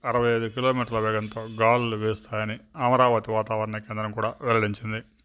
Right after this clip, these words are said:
శుక్రవారం రాత్రి నుంచి కు-, ఎడతెరిపి లేని వర్షాలతో తెలుగు రాష్ట్రాల్లో వాగులు, వంకలు పొంగి పొరలుతున్నాయి. విజయవాడలో గడిచిన పద్దెనిమిది గంటల్లో ఇరవై మూడు సెంటీమీటర్ల వర్షపాతం నమోదైంది. రహదారులు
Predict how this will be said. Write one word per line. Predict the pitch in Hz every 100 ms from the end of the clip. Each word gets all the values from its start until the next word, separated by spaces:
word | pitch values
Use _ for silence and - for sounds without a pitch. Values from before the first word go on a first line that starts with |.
| -
శుక్రవారం | - 156 175 190 175 160 165 156
రాత్రి | 127 131 135 135
నుంచి | 135 123 127
కు-, | 147 - 147
ఎడతెరిపి | 123 - 135 131
లేని | 120 120
వర్షాలతో | - - 120 - 117 110 131 120 - -
తెలుగు | 123 117
రాష్ట్రాల్లో | 113 107 - 117 113 117 -
వాగులు, | 123 113 110 110 -
వంకలు | 127 117 117 117 123 123
పొంగి | 120 120
పొరలుతున్నాయి. | 113 113 107 - 110 117 - - _ _ _ -
విజయవాడలో | 143 151 190 170 160 160 170
గడిచిన | 135 127 123
పద్దెనిమిది | 117 120 113 123 117
గంటల్లో | 113 107 117 147
ఇరవై | 156 123 123
మూడు | 120 113
సెంటీమీటర్ల | 117 113 113 110 113
వర్షపాతం | 110 107 - 127 117 117
నమోదైంది. | 110 107 107 104 - - _ _ _ _ _ _ _ _ -
రహదారులు | 123 117 127 127 123 113